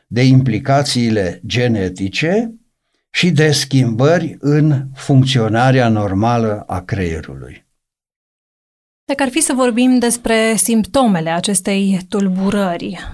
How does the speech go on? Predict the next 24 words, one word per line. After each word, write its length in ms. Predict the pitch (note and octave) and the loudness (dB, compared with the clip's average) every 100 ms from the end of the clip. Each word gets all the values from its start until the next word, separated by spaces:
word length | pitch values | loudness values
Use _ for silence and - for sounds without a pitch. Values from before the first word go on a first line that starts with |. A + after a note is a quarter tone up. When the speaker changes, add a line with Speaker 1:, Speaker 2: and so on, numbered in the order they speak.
| - | -12
Speaker 2:
care 180 | - D4+ | -4 -2
ar 140 | A3 | -2
putea 360 | - G3 G3 G3 | -4 -6 -2 -2
să 160 | - | -2
fie 320 | F#3 - G#3 F#3+ | -4 -4 -4 -4
câteva 580 | G#3+ G3 F3 G3 A3+ G#3+ | -4 -6 -4 -2 -2 -4
ce 380 | - G3 F#3+ F#3+ - - | -4 -4 -4 -4 -6 -4
ies 320 | A3+ B3 - | -2 -2 -2
în 140 | B3 | -2
evidență 640 | A#3 F#3+ G3 A3+ A#3+ A3+ G#3+ | -2 -2 -2 0 0 0 0
atât 400 | G3 F#3+ C4+ C4+ | 0 -2 -4 -2
pentru 260 | C4 B3 | -2 -2
cei 200 | A#3+ B3+ | -4 -4
din 200 | A3+ A3 | -2 -2
jur, 260 | G#3 A#3+ A#3+ | 0 -2 -2
cât 180 | A#3+ A#3+ | -4 -4
și 340 | - C4 A#3+ A#3+ | -2 -2 -4 -2
pentru 300 | A3 G#3+ G3+ | -4 -2 -4
cel 360 | - G#3+ A3 | -4 -2 -2
care 520 | G#3+ G#3+ G3+ G3+ G3 G3 _ _ _ - | -4 -4 -2 -2 -2 -4 _ _ _ -4
suferă 420 | - A3 G#3+ F#3 | -2 -2 -2 -2
de 100 | F#3 | -2
această 360 | F3+ F3+ F3+ - | -2 -2 -2 -4
afecțiune? 680 | - G3+ - F#3+ E3+ - | -6 -8 -6 -6 -8 -10